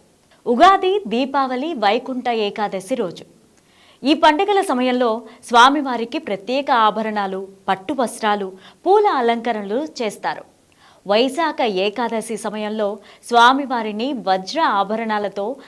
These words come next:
దర్శనీయంగా అలంకరిస్తారు. రత్నాంగి సేవ సమయంలో. ఈ సేవలో స్వామివారిని వజ్రాలు, రత్నాలు పొదిగిన కవచాలతో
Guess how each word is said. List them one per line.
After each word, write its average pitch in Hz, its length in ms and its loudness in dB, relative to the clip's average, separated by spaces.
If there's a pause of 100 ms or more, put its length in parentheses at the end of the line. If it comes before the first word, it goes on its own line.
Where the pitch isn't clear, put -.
(140)
దర్శనీయంగా 226 1000 0
అలంకరిస్తారు. 190 720 -6 (440)
రత్నాంగి 302 680 2
సేవ 226 320 0
సమయంలో. 190 520 -8 (720)
ఈ 294 140 2
సేవలో 359 500 2
స్వామివారిని 254 920 0 (280)
వజ్రాలు, 202 720 -2
రత్నాలు 262 500 -2
పొదిగిన 247 440 0
కవచాలతో 233 760 -4